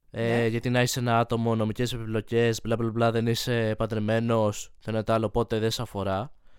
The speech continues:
Speaker 1: Μετά είσαι το κομμάτι μερικών που βλέπω σε σχόλια, τα οποία αναφέρονται στο, «Έχεις ογδόντα χιλιάρικα, έχεις ένα μεγάλο σπίτι, μας το
Speaker 2: Ισχύει,
Speaker 1: λες, άρα
Speaker 2: ναι.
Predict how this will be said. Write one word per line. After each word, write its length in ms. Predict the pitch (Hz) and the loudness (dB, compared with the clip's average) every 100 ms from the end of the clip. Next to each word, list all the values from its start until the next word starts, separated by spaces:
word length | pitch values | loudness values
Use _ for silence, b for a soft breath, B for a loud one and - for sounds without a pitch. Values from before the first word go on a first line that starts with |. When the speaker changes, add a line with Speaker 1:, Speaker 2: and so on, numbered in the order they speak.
| - - - - - - - - | -20 -20 -20 -20 -20 -20 -20 -8
Speaker 1:
Μετά 240 | 117 143 | 0 4
είσαι 120 | 180 | 4
το 60 | - | 2
κομμάτι 560 | - 147 160 156 131 120 | 0 4 4 4 0 0
μερικών 420 | 120 117 123 135 | 0 -2 0 0
που 120 | 131 | -2
βλέπω 260 | 113 127 123 | -2 0 -2
σε 120 | 123 | -6
σχόλια, 400 | 117 117 120 117 | -6 -2 -2 -2
τα 80 | 107 | -2
οποία 160 | 110 | -2
αναφέρονται 560 | 123 113 - 117 113 107 | -2 -2 -2 0 0 -2
στο, 420 | 101 107 104 95 - - - - - - - _ - | -4 -2 -2 -2 -8 -20 -20 -20 -20 -20 -20 _ -8
«Έχεις 360 | 107 127 131 | -2 0 0
ογδόντα 240 | 123 131 139 | 0 2 2
χιλιάρικα, 680 | 120 123 131 120 110 98 - - - - - - - - - | 4 6 6 4 2 0 -6 -20 -20 -20 -20 -20 -20 -20 -4
έχεις 240 | 120 131 | 0 2
ένα 100 | 147 | 2
μεγάλο 240 | 135 127 135 | 2 4 4
σπίτι, 260 | - 139 | 2 -2
μας 140 | 127 123 | -2 0
το 60 | 120 | 2
Speaker 2:
Ισχύει, 120 | 135 | 4
Speaker 1:
λες, 140 | 202 | 4
άρα 260 | 139 139 135 | 4 4 4
Speaker 2:
ναι. 160 | 180 | 2